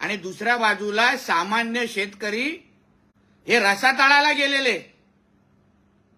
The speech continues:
सगळ्या बाजूनी आर्थिक संकटात आलेले, तेव्हा विशेष पॅकेज देण्याचा कुठलाही विचार तुझ्या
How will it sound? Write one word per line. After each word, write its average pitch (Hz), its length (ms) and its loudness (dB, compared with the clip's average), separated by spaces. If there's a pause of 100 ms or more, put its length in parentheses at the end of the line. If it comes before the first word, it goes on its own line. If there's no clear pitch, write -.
(1080)
सगळ्या 226 320 4
बाजूनी 277 400 0
आर्थिक 277 360 2
संकटात 285 520 0
आलेले, 285 420 2 (1700)
तेव्हा 214 520 0 (420)
विशेष 170 520 -6
पॅकेज 196 500 -4
देण्याचा 202 680 -4 (420)
कुठलाही 196 400 -4
विचार 214 540 0
तुझ्या 220 520 2